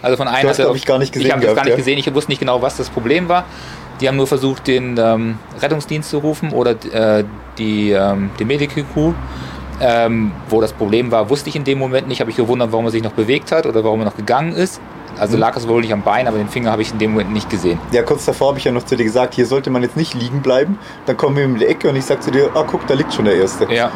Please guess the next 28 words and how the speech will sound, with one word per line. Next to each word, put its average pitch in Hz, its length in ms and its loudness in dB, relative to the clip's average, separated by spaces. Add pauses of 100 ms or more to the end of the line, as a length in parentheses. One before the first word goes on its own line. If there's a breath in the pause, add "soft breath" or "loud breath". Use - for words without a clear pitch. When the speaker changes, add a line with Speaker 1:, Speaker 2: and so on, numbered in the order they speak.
(240 loud breath)
Speaker 2:
Und, 117 320 4
äh, 110 260 6
das 120 160 2
war 139 100 4
echt - 140 0
so 170 80 2
ein 131 60 -2
kritischer 170 420 0
Moment, 131 360 2
wo 143 80 2
mir 135 140 2
fast - 320 -2
auch 131 140 2
in 135 100 0
dem 135 120 0
Moment 131 200 0
schon 127 140 -4
klar 120 260 2
war, 107 120 4
dass 107 160 0
das - 200 -6
Rennen 120 340 0 (100)
so 113 280 2
nicht 139 200 -4
weitergehen 98 460 0
kann. 110 280 -2 (500 loud breath)
Und, 113 400 2
ähm, 110 400 2